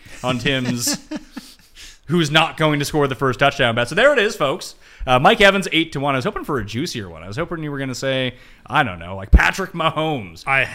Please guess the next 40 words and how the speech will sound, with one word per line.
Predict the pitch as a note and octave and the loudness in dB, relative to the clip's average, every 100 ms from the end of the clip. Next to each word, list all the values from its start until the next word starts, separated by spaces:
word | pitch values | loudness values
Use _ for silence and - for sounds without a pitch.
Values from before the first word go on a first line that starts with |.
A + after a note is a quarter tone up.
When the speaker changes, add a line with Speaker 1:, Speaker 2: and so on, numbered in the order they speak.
| E3+ | 6
Speaker 1:
or | |
your | F3+ | 6
Speaker 3:
had | D#3 | 6
Speaker 1:
boy | F3 G3+ E3 | 6 6 6
Jerick | A2 C#3+ E3 F3+ | 4 4 4 4
McKinnon, | F3+ F3+ - E3 C3+ G2 | 2 0 2 0 0 -2
Speaker 3:
I | C3+ D3+ | 0 2
had | D3 | 2
to | D3+ | 0
s-, | |
Speaker 1:
twenty-two | D#3 | 0
to | |
one. | D#3 C3 F#2+ | 0 0 -2
Speaker 3:
I | A#2+ | -4
had | A#2+ A#2+ | -4 -6
to | |
say | A#2+ C#3 C#3+ | -8 -8 -6
what | C#3+ | -4
I | C#3 C#3 | -4 -4
believe | D3 D3 C#3+ | -4 -8 -8
to | D3 | -12
be | |
true. | D#3 B2+ F#2 - A#2+ | -14 -14 -16 -12 -8
Speaker 1:
All | |
right, | C3 | -6
so | A#2 | -2
Mike | A2 F#3+ G#3 | 2 4 6
Evans, | F3+ A3 G#3+ | 4 2 0
first | F3+ E3+ | 0 2
touchdown, | D#3+ D3+ - D3+ D3 | 2 0 0 0 0
eight | C#3+ C#3 | -2 -2
to | C3 | -2
one. | A2+ C#3+ | -2 -2
We're | F3 | -2
gonna | C3+ | -4
try | C3+ | -2
to | B2+ | -2
get | A#2+ A2 | -2 -2
that | A2 G#2+ | -2 0
on. | A#2 G#3+ | -2 -2